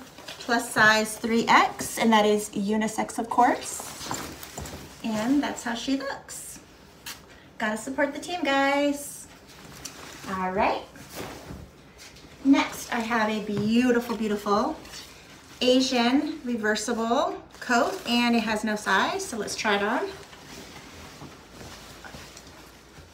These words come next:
Wow, that's beautiful. Beautiful, beautiful, beautiful. I love these. Look at this. Mandarin color.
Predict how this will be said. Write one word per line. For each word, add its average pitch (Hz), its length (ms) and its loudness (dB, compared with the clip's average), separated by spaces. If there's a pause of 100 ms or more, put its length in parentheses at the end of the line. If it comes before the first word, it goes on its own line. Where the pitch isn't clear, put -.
(760)
Wow, 180 400 0
that's 214 160 -12
beautiful. 202 500 -4 (1000)
Beautiful, 262 380 -2
beautiful, 247 380 0
beautiful. 339 580 2 (500)
I 240 140 0 (100)
love 247 240 0
these. 247 400 -2
Look 262 120 0
at 262 80 -2
this. - 340 -4 (160)
Mandarin 240 380 2
color. 247 880 2